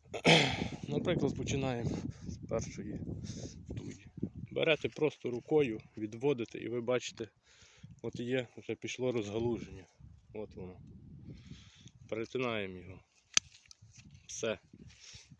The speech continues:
Дальше провели, отут є маленьке. Перетинаємо. Дальше.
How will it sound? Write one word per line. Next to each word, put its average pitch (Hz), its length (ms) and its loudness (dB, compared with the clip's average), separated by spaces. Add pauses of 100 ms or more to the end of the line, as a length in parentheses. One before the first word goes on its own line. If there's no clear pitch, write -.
Дальше 110 380 -4
провели, 113 460 -2
отут 113 400 -4
є 107 80 -2
маленьке. 101 640 -4 (400)
Перетинаємо. 107 680 -2 (3000)
Дальше. 104 540 0